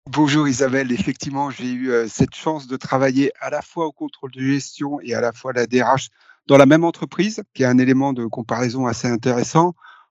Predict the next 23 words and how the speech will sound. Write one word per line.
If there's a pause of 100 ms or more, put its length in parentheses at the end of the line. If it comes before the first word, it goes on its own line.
(140)
Pour
moi,
les
deux
fonctions (100)
ont
quand
même
un
point, (140)
euh, (500)
commun,
c'est
qu'elles
vont
regarder
l'intérieur
de
l'entreprise,
comment
elle
va
fonctionner.